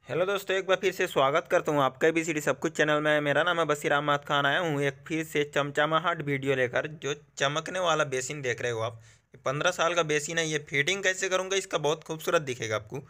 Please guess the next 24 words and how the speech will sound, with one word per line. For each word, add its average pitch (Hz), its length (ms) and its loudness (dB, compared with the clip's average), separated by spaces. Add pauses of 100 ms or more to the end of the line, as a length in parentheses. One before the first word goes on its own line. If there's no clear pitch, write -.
(360)
पूरा 160 140 4
कम्प्लीटली 190 560 0
इसका 190 200 -2
मेजरमेंट 170 520 2
थोड़ा 160 300 4
सा 165 140 -2
अलग 147 280 0
सिस्टम 127 400 -4
का 123 100 -2
है। 131 160 0 (360)
जो 139 160 0
आप 151 160 2
देख 147 240 2
रहे 175 120 4
हो, 180 160 0
तीन 180 420 -6
सिस्टम 160 420 -2
पड़ा 143 200 2
है, 160 120 2
इसमें 165 240 -6
पूरा 151 460 -2
सेट 143 460 0
मिलता 127 480 -2
है। 180 160 -12